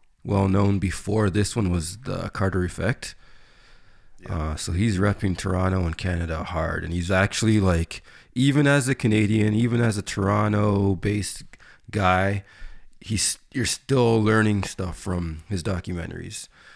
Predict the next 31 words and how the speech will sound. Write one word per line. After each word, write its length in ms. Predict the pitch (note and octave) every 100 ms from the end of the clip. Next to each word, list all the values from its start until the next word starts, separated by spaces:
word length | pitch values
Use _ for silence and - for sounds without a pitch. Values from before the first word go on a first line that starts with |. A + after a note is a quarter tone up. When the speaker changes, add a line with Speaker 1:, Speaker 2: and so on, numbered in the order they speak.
| -
Speaker 1:
Even 220 | G2+ G2
as 120 | F#2 E2
a 40 |
Speaker 2:
Yeah. 60 | E2 D#2+
Speaker 1:
Raptors 260 | F#2 F#2+ F2
fan, 300 | - F2 E2+
you're 100 | E2+
still 300 | E2 F#2 F2+
getting, 420 | F2+ F#2 F2+ F2+
you 80 | F#2
got 240 | F#2 E2+ -
that 180 | F#2 -
inside 520 | F#2 - F#2 F2 F2
look 280 | F#2+ F2+ G2
at 120 | - - - - - - _
what 120 | - F#2+
was 140 | F#2+
going 280 | A2 G2 F#2+
on, 260 | F#2 F#2 F#2
what 160 | G2
Vince 220 | - G2 -
Carter 360 | G2+ F#2+ F2+
really 280 | F2+ F2+ F2+
did 260 | F#2 F#2 -
to 100 | F#2
help 240 | F2+ F#2 -
put 180 | G2+
Toronto 340 | - F#2+ F2 F2+
on 140 | F2 E2+
the 40 |
map. 480 | E2+ F2 F2 F2